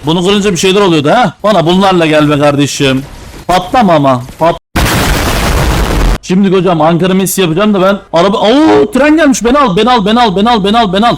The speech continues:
Lütfen beni al, lütfen. Nereye gidiyorsunuz? Komutanım. Ha?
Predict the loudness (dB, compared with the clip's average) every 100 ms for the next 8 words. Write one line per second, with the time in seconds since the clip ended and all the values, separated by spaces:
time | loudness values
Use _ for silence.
0 | -2 -2 0 0 0 2 2 2 0 0
1 | 0 0 0 0 0 0 0 0 0 -4
2 | -4 0 0 2 0 0 -2 -4 0 0